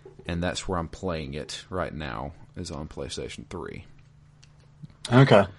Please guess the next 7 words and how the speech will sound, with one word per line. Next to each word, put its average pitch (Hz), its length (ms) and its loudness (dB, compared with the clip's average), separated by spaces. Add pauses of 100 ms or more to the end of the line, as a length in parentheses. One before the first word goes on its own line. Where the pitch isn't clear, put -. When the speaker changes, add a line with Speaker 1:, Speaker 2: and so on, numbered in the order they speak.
(400)
Speaker 1:
So 98 300 4
what 104 180 4
about 113 280 4
your 107 100 2
history, 85 580 -4
Anthony? 82 240 -2
Speaker 2:
Uh, 139 560 12